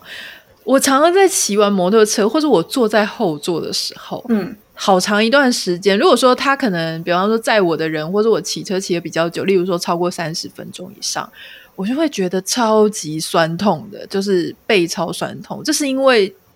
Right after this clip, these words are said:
Speaker 1: 骑摩托车或坐摩托车的姿势的问题吗？
Speaker 2: 呃，我觉得它比较像是一个，因为像你之前提到说你都不会靠着椅背，那我们从小就被教说一定要抬头挺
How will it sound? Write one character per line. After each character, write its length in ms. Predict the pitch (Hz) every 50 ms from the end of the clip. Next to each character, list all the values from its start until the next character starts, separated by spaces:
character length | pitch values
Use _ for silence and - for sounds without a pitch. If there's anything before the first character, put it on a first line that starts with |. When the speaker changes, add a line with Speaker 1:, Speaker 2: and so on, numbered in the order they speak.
| _ _ _
Speaker 1:
骑 240 | - - - 202 185
摩 200 | 185 185 190 202
托 40 | 208
车 180 | 202 220 202 214
或 120 | 214 208
坐 160 | 208 240 220
摩 160 | 196 180 165
托 100 | 165 175
车 160 | 180 - 185 170
的 140 | 175 165
姿 280 | 156 - - - 165 170
势 220 | 180 - - 185
的 100 | 147 131
问 240 | 135 147 151 - 190
题 160 | - - - _ -
吗？ 80 | - _ _ - - - - - - - _ _ _ _ _
Speaker 2:
呃， 500 | - 247 233 226 220 214 208 208 202 208 - - - - -
我 100 | 233 233
觉 100 | 233 330
得 80 | 381
它 140 | 359 370 359
比 80 | 269 220
较 160 | 254 269 277
像 240 | 277 294 294 233 233
是 160 | - 254 226
一 60 | 208
个， 160 | 214 269 -
因 80 | 277 330
为 40 | 349
像 240 | - 370 311 233
你 80 | 202 180
之 160 | 170 - 233
前 220 | 233 240 220 175 175
提 160 | 190 175 165
到 160 | 196 202 190
说 220 | 185 190 185 180
你 120 | 180 165 147
都 160 | - 180 190
不 140 | 185 185 165
会 100 | 165 170 170
靠 200 | - 202 170 151
着 140 | - -
椅 100 | 58 57 - _
背， 160 | - 135 - - - - - -
那 120 | - 330 285
我 80 | 214
们 140 | 190 185 185
从 260 | 185 - 208 165 165
小 160 | - 202 185 175
就 140 | - 185
被 180 | 185 185 185 180
教 240 | 160 175 160 160 160
说 220 | - 175 175 -
一 80 | - 156
定 100 | 170 175
要 100 | 165 175 175
抬 200 | - - - -
头 220 | - - - -
挺 140 | - - -